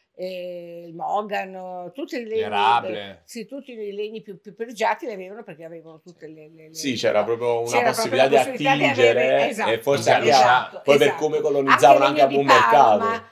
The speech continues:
Speaker 1: che il legno di palma è rarissimo,
Speaker 2: È
Speaker 1: anche oggi
Speaker 2: difficilissimo
Speaker 1: è
Speaker 2: da
Speaker 1: difficilissimo
Speaker 2: lavorare.
Speaker 1: da lavorare perché è sottilissimo, una palma
Speaker 2: Si
Speaker 1: lo sapete
Speaker 2: sfibra.
Speaker 1: com'è.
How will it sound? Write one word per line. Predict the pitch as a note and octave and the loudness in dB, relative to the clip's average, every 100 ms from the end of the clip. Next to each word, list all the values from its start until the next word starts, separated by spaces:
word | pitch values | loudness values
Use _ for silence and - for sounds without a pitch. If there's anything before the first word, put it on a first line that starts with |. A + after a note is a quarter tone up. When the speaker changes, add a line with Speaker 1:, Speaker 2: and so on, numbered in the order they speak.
| _ _ | _ _
Speaker 1:
che | C4 | -8
il | |
legno | C4 C4 B3+ | -8 -8 -12
di | A#3 | -2
palma | C#4 C#4 | -2 -2
è | A#3+ | -6
rarissimo, | A3+ A3 B3+ - - F#3+ | -6 -8 -10 -12 -10 -12
Speaker 2:
È | F#3+ | -10
Speaker 1:
anche | A2+ A3 | -8 -4
oggi | A3 G3+ A#2 | -2 -4 -6
Speaker 2:
difficilissimo | A#2 G3+ G#3+ | -8 -8 -8
Speaker 1:
è | G#3 | -10
Speaker 2:
da | G3+ | -10
Speaker 1:
difficilissimo | G3+ A#3+ - | -12 -12 -12
Speaker 2:
lavorare. | A#3 A#3 | -12 -10
Speaker 1:
da | |
lavorare | A3+ A#3+ C#4 | -8 -8 -10
perché | A3 | -12
è | |
sottilissimo, | - G3+ G#3+ G3+ A3 G3 | -10 -10 -12 -18 -18 -16
una | F#3 F3+ | -14 -8
palma | G3+ G#3+ G#3 | -6 -6 -6
Speaker 2:
Si | F3+ | -12
Speaker 1:
lo | |
sapete | F3 F#3 G#3+ | -12 -10 -8
Speaker 2:
sfibra. | G3+ F3 | -8 -10
Speaker 1:
com'è. | F3+ E3+ D#3+ | -14 -18 -18